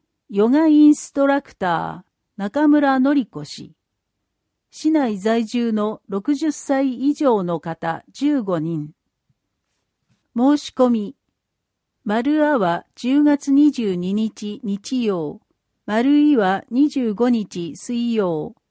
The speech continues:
丸ウは二十六日木曜。丸エは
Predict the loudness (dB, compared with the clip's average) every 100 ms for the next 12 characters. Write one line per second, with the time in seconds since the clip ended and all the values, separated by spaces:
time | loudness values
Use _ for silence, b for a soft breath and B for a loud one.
0 | _ _ -6 -2 0 0 0 0 2 2
1 | 0 -6 0 2 2 0 0 -2 0 0
2 | 0 0 -8 -6 -4 -4 -2 0 0 0
3 | -2 -8 -14 _ _ _ _ -4 0 2
4 | 0 0 0 0 -2 -6